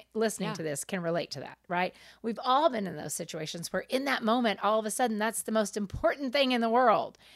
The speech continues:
Speaker 1: And then here we are, uh, you know, a few years later, and you don't even know where the award is, right? It just is so fascinating how we are able to convince ourselves that certain things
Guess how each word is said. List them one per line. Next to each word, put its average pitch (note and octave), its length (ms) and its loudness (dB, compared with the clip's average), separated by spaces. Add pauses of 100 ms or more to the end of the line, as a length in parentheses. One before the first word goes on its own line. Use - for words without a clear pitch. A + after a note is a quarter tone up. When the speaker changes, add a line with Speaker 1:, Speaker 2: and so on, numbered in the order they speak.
(140)
Speaker 1:
And G3+ 120 0
then G#3+ 100 4
here A#3+ 180 2
we A3+ 200 2
are, G3 400 4 (360)
uh, - 40 -4
you A3 160 2
know, F3+ 260 0 (280)
a F#3+ 120 0
few A3+ 300 -4
years G3 260 0
later, F#3+ 460 2 (260)
and F#3 100 -2
you G3 60 0
don't F#3+ 160 2
even F3 220 -2
know E3+ 160 4
where D#3+ 420 0 (140)
the D#3+ 140 -4
award C#3 260 -6 (120)
is, - 200 -12
right? E3+ 260 -2 (1120)
It A#3+ 180 0
just D#4+ 240 -2
is B3 120 -6
so C#4+ 280 4
fascinating F3+ 800 -2
how G3+ 280 0
we F#3+ 140 -2
are F#3 200 -2
able F#3+ 360 2
to F3 140 -10
convince F#3+ 580 -2
ourselves - 840 -8 (380)
that - 260 2
certain A3+ 400 2
things F3+ 640 -2